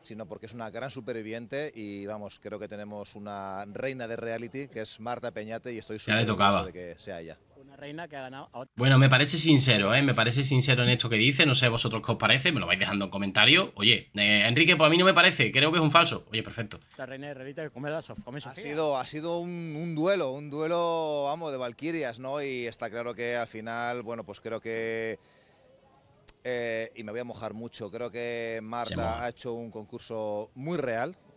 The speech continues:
Speaker 1: Y,
Speaker 2: ¿Muy real?
Speaker 1: y dentro de,
Speaker 2: Ajá.
Speaker 1: dejando al lado la supervivencia, que como te digo, ha sido una excelente superviviente, pero Marta ha sido una persona muy real, que se ha entregado, que ha sido transparente y la gente ha percibido eso.
Speaker 3: Bueno, y a ti tu apoyo, eh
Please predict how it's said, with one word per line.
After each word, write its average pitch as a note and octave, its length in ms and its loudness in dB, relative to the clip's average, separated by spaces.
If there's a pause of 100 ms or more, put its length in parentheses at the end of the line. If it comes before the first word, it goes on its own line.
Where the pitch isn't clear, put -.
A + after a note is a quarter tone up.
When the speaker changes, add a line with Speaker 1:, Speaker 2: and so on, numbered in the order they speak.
(180)
Speaker 1:
Y, B2+ 120 -2
Speaker 2:
¿Muy A2+ 100 6
real? A2 400 6
Speaker 1:
y G2+ 120 -6
dentro A#2 380 -10
de, A2 320 -8
Speaker 2:
Ajá. F#2+ 300 4
Speaker 1:
dejando C3+ 240 -4
al C#3+ 60 -4
lado C3 160 -2
la A#2+ 80 -6
supervivencia, A2 500 -6
que C3+ 60 0
como G2+ 180 -8
te G2+ 60 -10
digo, G#2 100 -6
ha F#2+ 60 -8
sido G#2 100 -10
una G2+ 60 -8
excelente G2+ 260 -12
superviviente, G2 540 -10
pero G2+ 160 -10
Marta A2+ 240 -8
ha A2 40 -8
sido A#2 280 -10 (360)
una C3 200 -6
persona B2 380 -8
muy B2+ 200 -8
real, A#2 320 -4
que A2 100 -8
se A#2 140 -10
ha - 20 -6
entregado, A2 400 -8
que G#2+ 60 -12
ha A2 60 -10
sido A#2 100 -12
transparente G#2+ 800 -8
y F#2 80 -14 (720)
la A2 140 -6
gente G#2 240 -12
ha - 20 -12
percibido F2 420 -14
eso. - 220 -16 (320)
Speaker 3:
Bueno, C#3 160 -20
y A2+ 120 -20
a G#2+ 100 -20
ti C3 180 -16
tu C3 80 -12
apoyo, B2+ 560 -6 (320)
eh A2+ 560 -6